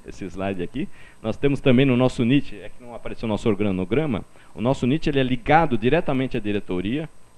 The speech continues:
ele, essa coordenadoria é ligada à, à diretoria. Temos uma coordenadora,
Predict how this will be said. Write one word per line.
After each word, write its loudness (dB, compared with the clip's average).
ele, -4
essa -12
coordenadoria -6
é -4
ligada -6
à, -10
à -8
diretoria. -8
Temos -4
uma -2
coordenadora, 2